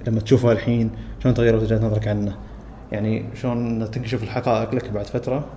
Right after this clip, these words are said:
وتبدأ تطالع الموضوع من فوق تقول: "أوه، والله كنا منبهرين بالشيء الفلاني وطلع ولا شيء"، ولا فبعد فترة تقول: "والله إذا ناقشنا نقاش مثلًا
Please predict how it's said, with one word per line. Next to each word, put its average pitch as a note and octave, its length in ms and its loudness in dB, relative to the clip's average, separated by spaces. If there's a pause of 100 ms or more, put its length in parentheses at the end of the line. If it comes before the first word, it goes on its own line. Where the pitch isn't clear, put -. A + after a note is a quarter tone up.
(140)
وتبدأ A2 460 -4
تطالع G#2+ 420 -2
الموضوع G#2+ 400 -2
من G#2 100 -4
فوق A2 260 -4
تقول: A2 220 -2 (400)
"أوه، A2 360 2
والله A2+ 160 2
كنا A2+ 220 0
منبهرين A2 300 2
بالشيء G#2+ 200 -2
الفلاني A2 340 -2
وطلع A2 320 -2
ولا G#2 140 0
شيء"، G2+ 300 -6
ولا G#2 260 -6 (600)
فبعد A#2 220 4
فترة B2+ 240 2
تقول: A#2+ 340 0 (500)
"والله A#2+ 200 8
إذا A2+ 120 10
ناقشنا A#2 340 2
نقاش A2 340 0
مثلًا G2+ 320 -2